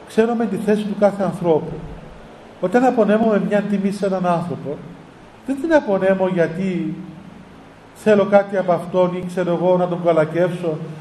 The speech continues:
και να του φανώ ότι είμαι φίλος. Όχι. Σέβομαι τη θέση. Ξέρω εγώ, είναι ο δήμαρχος. Δεν με ενδιαφέρει ποιος είναι ο δήμαρχος, ποιος είναι τώρα. Ο δήμαρχος είναι μια θέση.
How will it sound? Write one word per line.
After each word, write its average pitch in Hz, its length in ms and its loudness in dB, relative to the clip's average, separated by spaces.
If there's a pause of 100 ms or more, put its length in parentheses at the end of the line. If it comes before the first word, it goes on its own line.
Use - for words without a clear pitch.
(180)
και 185 80 -2
να 175 120 -2
του 170 140 -2 (160)
φανώ 175 280 2
ότι 185 160 0
είμαι 170 200 -2 (100)
φίλος. 170 300 -4
Όχι. 311 340 0 (840)
Σέβομαι 285 520 2
τη 294 140 -6
θέση. 277 460 -2 (1200)
Ξέρω 269 220 4
εγώ, 208 200 6
είναι 277 140 0
ο 247 60 4
δήμαρχος. 160 560 0 (600)
Δεν 330 140 -4
με 349 60 0
ενδιαφέρει 233 560 2 (120)
ποιος 190 240 0
είναι 170 100 -2
ο 160 40 2
δήμαρχος, 143 540 -4 (340)
ποιος 185 160 -4 (180)
είναι 190 200 0
τώρα. 147 380 2 (680)
Ο 349 140 6
δήμαρχος 160 580 -2
είναι 277 240 -4
μια 294 120 0
θέση. 175 380 0